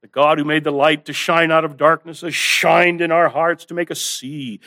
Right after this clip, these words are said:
the glory of God in Jesus Christ." So the gospel comes by the work of the Spirit, and he opens our hearts to see, and we believe.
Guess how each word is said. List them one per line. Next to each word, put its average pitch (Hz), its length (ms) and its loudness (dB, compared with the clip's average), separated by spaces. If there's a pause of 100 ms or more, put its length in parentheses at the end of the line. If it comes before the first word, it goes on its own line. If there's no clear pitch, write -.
(120)
the 151 80 -4
glory 147 500 4
of 123 200 -2
God 131 400 0
in 113 200 -12
Jesus - 460 -14
Christ." - 580 -20 (1300)
So 107 180 -20
the 107 80 -20
gospel 131 460 -4
comes 123 680 -8 (680)
by 139 140 2
the 135 80 0
work 147 320 0
of 131 100 -4
the 135 80 -2
Spirit, 135 680 -4 (340)
and 151 140 -4
he 143 100 -2
opens 143 340 -6
our 127 140 -10
hearts 117 540 -10
to - 120 -20
see, 117 460 -12 (720)
and 113 160 -12
we 107 120 -8
believe. 104 400 -10